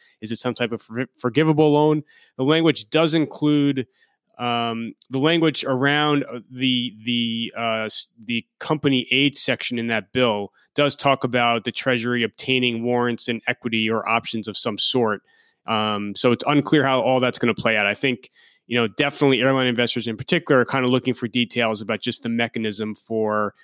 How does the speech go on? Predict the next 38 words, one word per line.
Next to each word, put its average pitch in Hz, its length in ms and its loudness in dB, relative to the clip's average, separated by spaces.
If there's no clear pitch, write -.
distributing 113 560 0
aid. 101 300 0
Um, 135 520 4
so - 160 2
that's 220 200 2
kind 233 140 2
of 190 100 4
the 165 100 4
broader 160 520 4
themes, 151 500 4
thesis - 840 -2
overview 131 540 -2
for 127 160 -6
today. 117 640 0
Like 123 160 -4
I 120 60 0
said, 110 280 0
I, 127 60 -4
I 127 40 -2
feel 151 220 2
it's 135 140 -4
more 127 200 2
an 123 60 0
accumulation 120 580 -2
of 113 60 -4
news 113 300 -2
that 117 80 -2
markets 110 340 -6
are 110 40 -6
responding 107 440 -6
to 110 100 -10
rather 107 200 -2
than 104 240 -6
a 107 100 -2
single, 117 800 4
um, 107 460 0
discrete - 480 2
development 110 480 2